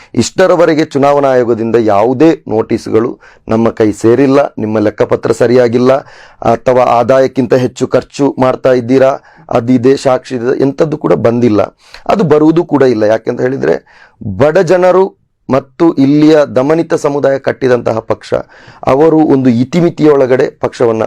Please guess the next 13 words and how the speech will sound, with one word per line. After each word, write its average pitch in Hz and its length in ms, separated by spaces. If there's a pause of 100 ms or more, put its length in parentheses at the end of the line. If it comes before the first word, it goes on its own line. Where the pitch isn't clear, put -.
(140)
ಬೆಳೆಸ್ತಾ 104 380
ಇದ್ದಾರೆ. - 640
ಇನ್ನು 120 200
ಮುಂದೆಯೂ 139 360
ಕೂಡ 147 220 (140)
ಇದು 123 260
ಅಷ್ಟೇ - 300
ಉತ್ತಮವಾಗಿ 117 800 (180)
ಸದೃಢವಾಗಿ 113 640
ಬೆಳೆಯುತ್ತದೆ 107 500
ಅನ್ನುವಂತಹ 104 560 (280)
ಆತ್ಮವಿಶ್ವಾಸ 113 640
ನಮಗಿದೆ. 101 400